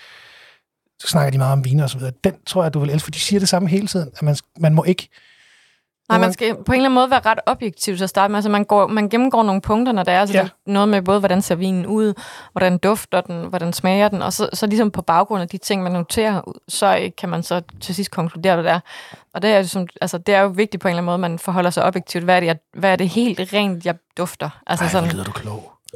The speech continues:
Speaker 2: Gør det? Nå,
Speaker 1: Ja,
Speaker 2: det var da dejligt
Speaker 1: gør
Speaker 2: at
Speaker 1: du.
Speaker 2: høre. Men, øh, det var spændende, og det, øh, det ku-, det kunne jeg godt forestille mig, at jeg sådan skulle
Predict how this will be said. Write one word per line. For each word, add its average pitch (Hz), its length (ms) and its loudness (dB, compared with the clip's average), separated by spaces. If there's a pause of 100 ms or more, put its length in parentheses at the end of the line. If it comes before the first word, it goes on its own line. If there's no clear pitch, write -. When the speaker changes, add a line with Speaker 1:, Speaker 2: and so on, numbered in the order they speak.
(240)
Speaker 2:
Gør 233 140 2
det? 214 240 -2
Nå, 220 80 -4
Speaker 1:
Ja, 143 100 6
Speaker 2:
det 170 80 4
var 208 140 0
da - 0 -
dejligt 196 300 2
Speaker 1:
gør - 80 2
Speaker 2:
at - 80 0
Speaker 1:
du. - 40 -18
Speaker 2:
høre. - 160 -10 (220)
Men, 196 240 -4
øh, 185 120 -4 (480)
det 240 80 -2
var 262 60 4
spændende, 208 520 0
og - 180 -4
det, 196 300 -4
øh, 175 120 -6
det 196 120 -8
ku-, 208 240 -8
det 214 100 -2
kunne 214 80 -2
jeg 180 80 0
godt 175 120 -2
forestille - 400 -4
mig, - 60 -8
at 175 160 -12 (160)
jeg 175 140 -6
sådan 165 200 -8
skulle 175 300 -10